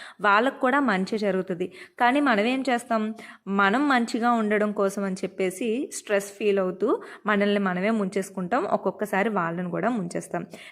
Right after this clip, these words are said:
నెక్స్ట్ ఇంకొకటి ఏంటి అని అంటే, మనం ఎప్పుడూ కూడా హానెస్ట్గా ఉండడానికి ప్రయత్నించాలన్నమాట.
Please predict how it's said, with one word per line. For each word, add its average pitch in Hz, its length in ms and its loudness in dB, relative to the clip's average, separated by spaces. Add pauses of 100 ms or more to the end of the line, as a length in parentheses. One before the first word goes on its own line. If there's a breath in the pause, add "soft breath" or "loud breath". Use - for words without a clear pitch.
నెక్స్ట్ 196 380 0
ఇంకొకటి 302 400 2
ఏంటి 254 260 0
అని 240 120 0
అంటే, 196 500 -2 (260 loud breath)
మనం 262 220 2
ఎప్పుడూ 214 380 0
కూడా 220 460 0 (280 loud breath)
హానెస్ట్గా 247 680 2
ఉండడానికి 220 920 -2 (220 loud breath)
ప్రయత్నించాలన్నమాట. 190 1040 0